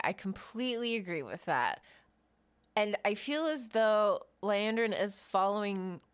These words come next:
orders. I'm not sure, like, exactly what those orders would be, but perhaps it's the person who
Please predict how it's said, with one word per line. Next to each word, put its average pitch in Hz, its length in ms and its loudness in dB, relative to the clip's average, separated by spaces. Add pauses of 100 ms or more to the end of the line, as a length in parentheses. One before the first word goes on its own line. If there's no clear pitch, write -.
(100)
orders. 254 840 -4 (840)
I'm 202 200 2
not 208 320 2
sure, 226 440 2
like, 202 280 0 (300)
exactly 196 720 -2
what 196 280 -2
those 190 220 -4
orders 202 480 -2
would 185 200 -6
be, 269 520 -4 (680)
but 202 260 0
perhaps 240 520 0
it's 269 140 -6
the 226 120 -2
person 233 400 -2
who 214 200 -2